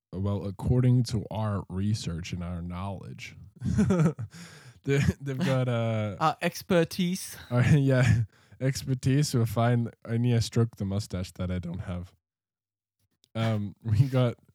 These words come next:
Speaker 1: snow sculptures. I know that this has been, like, a really big thing on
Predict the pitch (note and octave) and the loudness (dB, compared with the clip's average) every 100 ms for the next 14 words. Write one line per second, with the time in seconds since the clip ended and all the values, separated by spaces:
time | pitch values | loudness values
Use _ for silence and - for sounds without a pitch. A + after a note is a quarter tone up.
0 | - - - B2+ C#3 D3+ - B2+ B2+ - | -18 -10 -2 4 6 4 2 0 0 0
1 | D3+ D#3+ - C3 F#3 F3 D3+ B2+ C#3 C3+ | 0 -2 -4 -2 2 2 2 0 -2 -4
2 | A#2+ A#2+ A#2+ G#2+ G#2+ G2+ A2+ A2 G2 G#2 | -6 -4 -4 -4 -6 -2 2 2 2 -2
3 | - A2 G#2 G2 F#2 E2 | 0 0 2 0 -2 -4